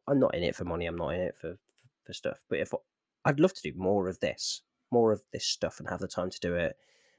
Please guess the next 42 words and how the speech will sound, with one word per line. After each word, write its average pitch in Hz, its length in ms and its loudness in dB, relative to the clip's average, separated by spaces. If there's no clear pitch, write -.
Um, 87 340 0
unfortunately, 107 480 2
that - 200 -4
comes 101 240 -4
with 82 100 -10
connotations 87 580 -6
of 76 160 -4
it - 140 0
will 95 140 -2
probably 92 260 -2
just - 220 -4
ti-, 87 320 0
take - 240 -2
directly 90 400 -2
from 87 140 -8
my 87 140 0
actual - 280 -2
work 85 240 2
time 92 280 -2
where 92 180 0
I'm 87 240 -2
paid 87 200 -2
a 85 40 -2
living. 92 420 0
So - 340 0
if 101 120 -2
I 90 100 2
do 92 180 -2
more 85 220 2
of 82 100 -2
it, 80 120 2
it 64 140 0
will 87 140 -2
directly 85 420 -2
impact 87 320 -4
on 87 100 -2
my, 85 200 -2
my 82 180 0
ability 101 420 0
to - 120 -4
live. 98 320 4
Um, 90 380 0